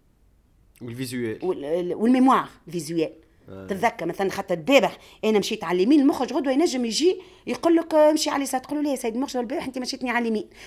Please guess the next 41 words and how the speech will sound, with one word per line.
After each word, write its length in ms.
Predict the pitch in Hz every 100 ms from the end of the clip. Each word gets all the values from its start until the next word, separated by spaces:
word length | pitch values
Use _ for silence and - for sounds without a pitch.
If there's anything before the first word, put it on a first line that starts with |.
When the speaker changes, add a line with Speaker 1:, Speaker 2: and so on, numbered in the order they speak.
| - _ _ -
Speaker 2:
باش، 220 | 494 -
باش 160 | 349 349
يصدقني، 560 | 320 262 294 - 226 -
لازم 240 | 240 262
يكون 240 | 240 311
عامل 240 | 311 294 254
ريجيسور 420 | 254 254 311 285
بجنبه. 360 | 226 - 214 - _ _ _ 92
Speaker 1:
آه. 360 | 90 85 82 - _ -
Speaker 2:
ريجيسور 380 | 226 208 294 262
يكتب: 320 | 269 - 190 -
"آه، 140 | 233 175
مثلًا 240 | 170 190
سميني 440 | - 208 226 202 226
آه 20 |
أنا 440 | 233 180 226 190
في 100 | 170
الواقع 300 | 175 185 180
متاعو". 200 | 175 320 - -
لا، 180 | 214 220
يقول 220 | 190 208
له: 60 | 185
"سيد 260 | 180 180 175
المخرج، 300 | 233 254 214 - -
احنا 180 | 269 294
ريجيسور 340 | 262 262 285
ما 100 | 269
فماش". 360 | - 233 208 -
ساعات 240 | 269 277 -
تطيح 200 | 277 254
روح 240 | 220 -
على 160 | 190 196
يمشي 180 | 202 175
على 100 | 185
اليمين 220 | 190 226
وعلى 120 | 208
اليسار. 300 | 214 - 175 - - -
يا 120 | 262
ولي، 260 | 302 294 247
نقول 320 | 247 262 269
له، 160 | 277